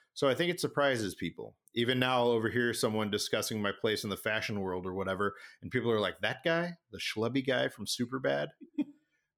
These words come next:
The idea I was re-, the idea was realizing whether I was big or small,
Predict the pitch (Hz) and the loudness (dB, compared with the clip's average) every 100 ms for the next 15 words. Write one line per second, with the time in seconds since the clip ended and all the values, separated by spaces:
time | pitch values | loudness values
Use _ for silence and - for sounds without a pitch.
0 | - 127 139 147 139 175 190 165 139 117 | -2 2 2 2 4 4 6 4 4 2
1 | 143 156 127 131 139 147 151 170 143 113 | 2 2 0 0 2 2 4 4 4 4
2 | 135 147 120 107 101 107 104 107 104 101 | 4 6 4 2 0 2 4 4 4 2
3 | 90 107 107 104 - 127 143 101 92 | 0 0 0 0 0 0 2 2 -2